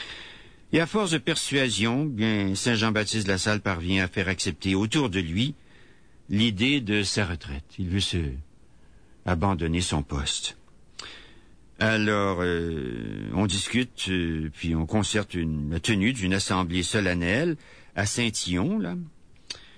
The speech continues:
au printemps de dix-sept cent dix-sept, en vue de, de nommer, euh, un général, un frère qui administrera tout.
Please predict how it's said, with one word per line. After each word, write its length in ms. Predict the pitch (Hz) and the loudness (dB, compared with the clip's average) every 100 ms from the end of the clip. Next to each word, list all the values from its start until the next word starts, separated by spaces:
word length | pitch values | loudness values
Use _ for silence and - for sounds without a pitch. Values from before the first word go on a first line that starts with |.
| - - - | -20 -20 -2
au 180 | 110 120 | 0 2
printemps 420 | 123 131 127 160 | 2 0 0 0
de 120 | 127 | 0
dix-sept 200 | 104 156 | 0 0
cent 160 | 147 170 | 0 0
dix-sept, 520 | 123 117 - 123 117 | 0 -2 0 0 0
en 160 | 113 110 | 0 0
vue 180 | 117 123 | 0 0
de, 500 | 92 87 82 73 71 - - - - - - | 2 2 2 -2 -6 -12 -20 -20 -20 -20 -6
de 120 | 87 101 | 0 2
nommer, 720 | 95 87 104 117 98 82 76 | 2 2 2 2 0 -2 -4
euh, 1200 | 71 53 50 50 50 50 50 - 76 92 82 69 | -6 -8 -10 -10 -10 -10 -10 -6 0 2 2 -2
un 100 | 65 - - - - | -6 -12 -18 -16 -6
général, 800 | 73 92 80 73 104 170 147 85 | 0 2 2 0 0 2 2 0
un 80 | 78 - - - | -4 -10 -20 -12
frère 320 | - 95 95 | 0 0 0
qui 100 | - | -4
administrera 680 | 76 82 85 78 - 82 80 | -4 0 0 0 -2 0 0
tout. 340 | - - 202 | 0 2 2